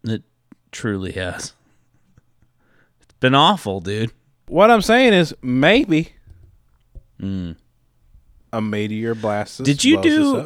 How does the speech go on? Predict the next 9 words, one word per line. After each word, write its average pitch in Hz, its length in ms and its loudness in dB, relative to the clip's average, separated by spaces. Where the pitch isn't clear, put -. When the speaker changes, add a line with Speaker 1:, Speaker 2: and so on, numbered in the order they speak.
Speaker 2:
up. - 80 -20
Speaker 1:
did 156 220 -2
you 254 120 0
do 247 520 0
Tarot, 165 800 2
Tarot 165 360 4
Woman 165 440 0
by 107 100 0
Rainbow? 131 640 0